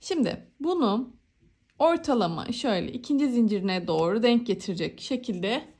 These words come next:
çektim. Yani trabzanlarımın boyutu eşit olacak. Ve ilmek kaydırma yöntemiyle kapattım. Şimdi burada dikkat edelim. Birinci sıramı bitirdim.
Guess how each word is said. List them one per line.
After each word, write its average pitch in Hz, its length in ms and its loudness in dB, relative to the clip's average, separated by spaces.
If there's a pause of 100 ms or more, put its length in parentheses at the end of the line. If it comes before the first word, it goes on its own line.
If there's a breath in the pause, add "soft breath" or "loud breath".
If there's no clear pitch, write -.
(1080)
çektim. 196 540 -2 (360)
Yani 254 300 4
trabzanlarımın 311 920 2
boyutu 294 460 0
eşit - 320 -4
olacak. - 460 -2 (400 soft breath)
Ve 269 200 4
ilmek 339 380 2
kaydırma 294 540 2
yöntemiyle 262 680 2
kapattım. - 640 -4 (1080 soft breath)
Şimdi 339 300 0
burada 359 260 4
dikkat 339 320 0
edelim. 202 400 2
Birinci 392 320 4
sıramı 320 340 -2
bitirdim. 185 500 -4